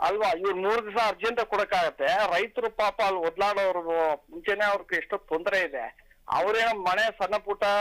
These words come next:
ರಿಪೇರಿ ಮಾಡ್ಕೋತೀವಿ ಕಟ್ಕೊಂಡ್ರೆ ಅವ್ರು ಕೊಡಕ್ಕೆ ನೀವು ಎರಡು ವರ್ಷ ಮೂರು ವರ್ಷ ಕಾಯಿಸ್ತೀರಾ. ರೈತರಿಗೆ ಬೇರೆ,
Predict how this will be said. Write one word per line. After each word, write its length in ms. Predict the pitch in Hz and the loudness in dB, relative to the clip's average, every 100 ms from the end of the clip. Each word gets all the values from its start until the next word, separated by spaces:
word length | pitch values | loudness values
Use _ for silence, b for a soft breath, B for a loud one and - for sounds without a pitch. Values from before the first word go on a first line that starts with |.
| 196 190 180 | 4 4 2
ರಿಪೇರಿ 320 | 175 202 208 | 0 0 2
ಮಾಡ್ಕೋತೀವಿ 520 | 202 190 202 196 175 | -2 -2 -2 -4 -2
ಕಟ್ಕೊಂಡ್ರೆ 520 | 165 - 196 185 196 | -4 0 -2 0 0
ಅವ್ರು 280 | 170 170 196 | 2 2 -2
ಕೊಡಕ್ಕೆ 380 | - 202 202 190 | 0 0 0 -4
ನೀವು 260 | 190 220 | -4 -2
ಎರಡು 280 | 185 170 196 | 0 0 2
ವರ್ಷ 200 | 190 - 214 | 0 0 -4
ಮೂರು 240 | 180 185 | -2 -4
ವರ್ಷ 160 | 185 196 | -2 -2
ಕಾಯಿಸ್ತೀರಾ. 920 | - 160 151 - 120 107 147 190 - - - - - - - - - - - - 156 | 0 -2 -2 -8 -6 -2 -2 -2 -8 -20 -20 -20 -20 -20 -20 -20 -20 -20 -20 -6 0
ರೈತರಿಗೆ 520 | 175 214 254 240 247 | 0 0 -2 0 0
ಬೇರೆ, 340 | 220 233 240 | 0 0 2